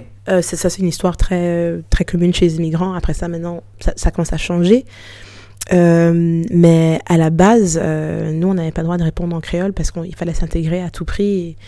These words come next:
et, et ne pas avoir d'accent, euh, comme, euh, comme les enfants de telle personne, et cetera. Avoir un accent, euh,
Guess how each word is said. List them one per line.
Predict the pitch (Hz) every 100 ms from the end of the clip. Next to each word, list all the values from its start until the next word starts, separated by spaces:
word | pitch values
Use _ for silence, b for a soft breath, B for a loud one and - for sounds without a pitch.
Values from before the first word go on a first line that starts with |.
| B B B
et, | 180
et |
ne | 165
pas | 156 180
avoir | 170 170 170 175
d'accent, | 160 - - 180 180 180 175
euh, | 175 175 175 180 - b b - -
comme, | 180 175 175
euh, | 165 165 165 165
comme | - 170
les | 170 165
enfants | 165 180 170
de | 170
telle | 160 175
personne, | 160 156 - 175 175 170
et | 147
cetera. | - 151 160 170 165 151 - B B B -
Avoir | 160 160
un | 160
accent, | 156 - - 160 165 160
euh, | 156 151